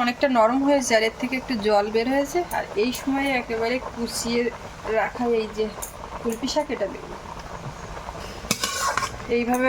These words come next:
এবার ঢাকা দিয়ে রাখি, আস্তে আস্তে হোক।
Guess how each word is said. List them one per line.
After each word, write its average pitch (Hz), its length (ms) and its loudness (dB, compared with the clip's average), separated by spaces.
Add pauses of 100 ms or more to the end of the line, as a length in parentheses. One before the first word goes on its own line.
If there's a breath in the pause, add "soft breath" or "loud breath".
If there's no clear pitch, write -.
এবার 247 180 4 (720 loud breath)
ঢাকা 214 320 2
দিয়ে 220 220 4
রাখি, 233 180 0 (100)
আস্তে - 220 -4
আস্তে - 180 -4
হোক। - 220 -6